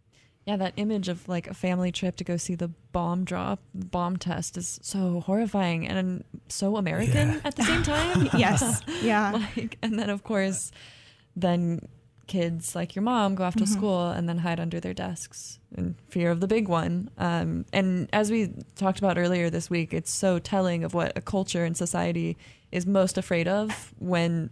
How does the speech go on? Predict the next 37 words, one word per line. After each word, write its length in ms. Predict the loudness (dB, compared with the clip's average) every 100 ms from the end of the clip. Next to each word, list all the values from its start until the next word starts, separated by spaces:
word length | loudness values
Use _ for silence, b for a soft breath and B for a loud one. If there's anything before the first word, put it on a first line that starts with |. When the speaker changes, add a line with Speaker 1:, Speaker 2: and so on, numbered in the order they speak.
| -8
Speaker 1:
those 380 | -4 2 2 2
are 80 | 0
the 100 | 0
drills 320 | 0 -2 -4
that 140 | -4
they 280 | -2 -2 -4 -8 -20 _ _
Speaker 3:
Mm-hmm. 360 | -2 0 -2 -4
Speaker 1:
force 280 | 0 0 0
their 140 | -2
children 360 | -2 -2 -2 -4
to 100 | -4
prepare 280 | -4 -4 -6
for. 320 | -6 -4 -4 -8 b b b _
Speaker 3:
Right. 280 | 0 2 2 2
And 260 | 0 -2 -2
you 140 | 0
and 80 | 2
I 80 | 0
talked, 400 | -2 -6 -6 -12 -8
uh, 140 | -6 -6
you 260 | -6 -4 -4
know, 60 | -2
since 260 | -2 -2
we're 100 | -2
both 280 | -4 -4 -2
from 140 | -4
California, 560 | -2 -2 -2 -2 -2 -2
just, 240 | -4 -6 -8
uh, 40 | -12 -10 -10 -6
um, 320 | -4 -4 -6 -10 -20 -14 -8
you 100 | -8
know, 100 | -8 -8
earthquake 340 | -8 -6 -6 -6
drills 280 | -6 -6 -6
were, 220 | -8 -8 -14 -8
were 80 | -4
the, 200 | -4